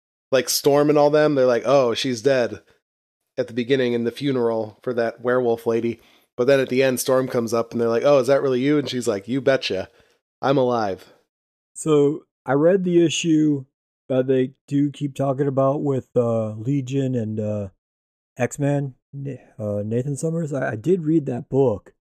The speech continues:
Speaker 2: but I can't remember how it ended. Like, it ended with them stopping Nate Gray, and I think he dies.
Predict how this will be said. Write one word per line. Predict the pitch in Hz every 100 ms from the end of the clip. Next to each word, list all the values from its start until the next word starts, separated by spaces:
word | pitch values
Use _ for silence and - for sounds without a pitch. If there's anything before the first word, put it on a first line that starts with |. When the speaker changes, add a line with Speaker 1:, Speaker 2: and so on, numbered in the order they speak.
| _ _ _ _ _ _ _ _ _ _ _
Speaker 2:
but | 127 123 143 _ -
I | 123
can't | - 170
remember | 151 147 143 139 120
how | 120 127
it | 123 -
ended. | 160 156 120 101 92 _ -
Like, | 120 117 - -
it | 139 -
ended | 175 180
with | 160 147
them | 143 139
stopping | - 147 151 160 143
Nate | 139 143
Gray, | 135 139 139
and | 123
I |
think | 107 120 127
he |
dies. | 110 - 110 135 165 170 -